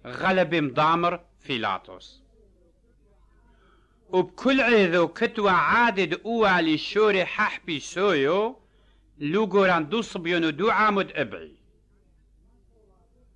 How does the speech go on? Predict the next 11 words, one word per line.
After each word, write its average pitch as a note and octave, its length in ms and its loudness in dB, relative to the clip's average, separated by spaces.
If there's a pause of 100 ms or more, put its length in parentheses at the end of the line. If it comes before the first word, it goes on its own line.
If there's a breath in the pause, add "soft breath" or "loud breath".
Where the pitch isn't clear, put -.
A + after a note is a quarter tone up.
(1300 soft breath)
مەسڕ A3 500 0
و G3+ 100 6
وابوو F3+ 400 2
حەپس G#3 420 -2
حایی F#3+ 480 0
ذی G3 160 0
عود E3 240 -2
مقرێ F3 360 -2
و F#3+ 60 2
ئشمێ D3+ 580 -4 (800)
بارابە. C3 680 2